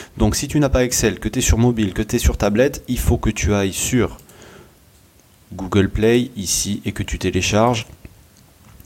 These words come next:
Excel. Alors moi je suis sur ordinateur, tu peux pas télécharger ça sur ordinateur, donc il te faut à tout prix Excel. Si t'as pas Excel, c'est mort,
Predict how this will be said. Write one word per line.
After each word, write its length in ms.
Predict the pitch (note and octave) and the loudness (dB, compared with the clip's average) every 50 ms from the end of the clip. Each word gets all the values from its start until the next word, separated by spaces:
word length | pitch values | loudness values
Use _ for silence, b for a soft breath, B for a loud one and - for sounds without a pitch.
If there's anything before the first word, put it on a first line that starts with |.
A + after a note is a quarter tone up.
| - - - | -14 -6 -2
Excel. 420 | - C#3 - - - F2+ E2+ - - - | -2 -2 0 -2 -2 -4 -4 -8 -10 -8
Alors 200 | F#2 F2+ F2+ F2+ | -6 -4 -2 0
moi 100 | F#2 F#2+ | 2 0
je 60 | - | 0
suis 80 | - G2 | 0 0
sur 140 | - G2 | 0 0
ordinateur, 500 | F#2+ G2 G2 F#2+ G2+ G2+ G2+ - F#2+ - | 0 0 2 2 0 0 0 -2 -4 -6
tu 80 | - - | -6 -8
peux 120 | - G2 | -8 -4
pas 140 | - - G#2 | -2 -2 -2
télécharger 580 | - G2 G2 F#2+ - F#2+ F2+ E2 F2 G2 G2 F2 B B B B B | 0 -2 -2 -2 -2 -4 -4 -4 -4 -4 -4 -6 B B B B B
ça 200 | B - - G2 | B -2 -2 -2
sur 180 | F2+ - - F2+ | 0 -2 -2 -2
ordinateur, 540 | E2+ E2+ F2 F#2 F2+ F2 F2 - C3 D3 D#3 | -4 -4 -4 -4 -6 -6 -4 -2 0 0 2
donc 200 | C3+ G#2+ - - | 2 0 0 -2
il 40 | G#2 | 0
te 60 | - | 2
faut 140 | - C#3+ - | 2 4 4
à 60 | B2+ | 2
tout 120 | C3 B2 | 0 0
prix 140 | - - C3+ | 0 0 0
Excel. 320 | G#2+ B2+ B2 - G#2 F#2 - | 0 0 0 0 -2 -2 -2
Si 60 | - | -2
t'as 100 | - A2+ | -2 0
pas 100 | - A2+ | 2 0
Excel, 220 | A2 - C3+ C3 - | 0 0 0 -2 -2
c'est 120 | - - | -2 0
mort, 340 | F#2 G2+ A2 C#3+ E3 - - | 2 4 4 4 2 0 -6